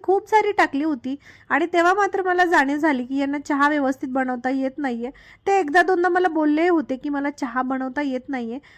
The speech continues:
पण मी ट्राय करतो, एखादा महिना तरी तुला, तुझा चहा सुटला पाहिजे,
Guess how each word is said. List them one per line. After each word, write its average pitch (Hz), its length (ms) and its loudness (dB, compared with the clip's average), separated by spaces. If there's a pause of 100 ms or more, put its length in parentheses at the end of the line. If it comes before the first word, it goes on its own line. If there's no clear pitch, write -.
(140)
पण 277 100 -4
मी 311 100 -2
ट्राय 294 300 4
करतो, 285 320 -2
एखादा 277 360 0
महिना 285 400 0
तरी 294 160 -2
तुला, 277 500 -6
तुझा 285 320 -2
चहा 285 280 0
सुटला 269 380 0
पाहिजे, 247 380 0